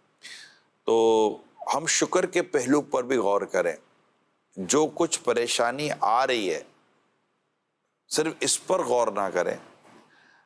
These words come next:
हम उस पर, पर भी गौर करें कि जो परेशानियां हम, हमसे दूर हैं।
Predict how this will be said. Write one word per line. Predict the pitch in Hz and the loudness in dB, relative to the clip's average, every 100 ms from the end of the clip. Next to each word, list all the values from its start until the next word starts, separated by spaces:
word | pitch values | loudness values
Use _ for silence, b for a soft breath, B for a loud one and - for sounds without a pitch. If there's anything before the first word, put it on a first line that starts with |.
| _ - | _ -6
हम | 135 - | -6 0
उस | 147 - | 0 0
पर, | - 147 143 | -2 0 2
पर | 156 | 0
भी | 147 131 | -2 2
गौर | 131 139 | 4 4
करें | 143 131 151 | 2 2 4
कि | 151 | 2
जो | 123 139 | 2 0
परेशानियां | - 117 117 - 113 120 127 143 135 127 - - | 2 0 2 0 -2 -2 -2 0 0 -2 -6 -4
हम, | 110 110 - - | -4 -4 -6 -6
हमसे | 110 151 135 | -2 0 0
दूर | 110 127 110 | 2 4 2
हैं। | 78 | 0